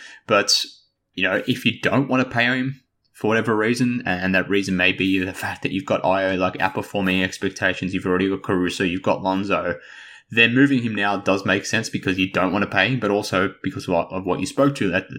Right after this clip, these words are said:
if you want to go for it now, like, get a player in now that can help you for a guy that you're not necessarily going to keep long term anyway. So that logic makes sense to me. I could see Coby getting moved at the deadline and any, and the driver for that being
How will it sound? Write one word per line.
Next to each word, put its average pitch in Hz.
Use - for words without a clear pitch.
if 87
you 110
want 107
to 104
go 101
for 107
it -
now, 98
like, 87
get 104
a -
player 95
in 90
now 92
that 90
can 92
help 98
you 92
for 87
a 92
guy 92
that 92
you're 95
not 92
necessarily 92
going 90
to 87
keep -
long 95
term 95
anyway. 101
So -
that 165
logic 139
makes 113
sense 101
to 113
me. 107
I 113
could 120
see 143
Coby 110
getting 98
moved 104
at 113
the 95
deadline 113
and 95
any, 101
and 104
the 95
driver 101
for -
that 95
being 98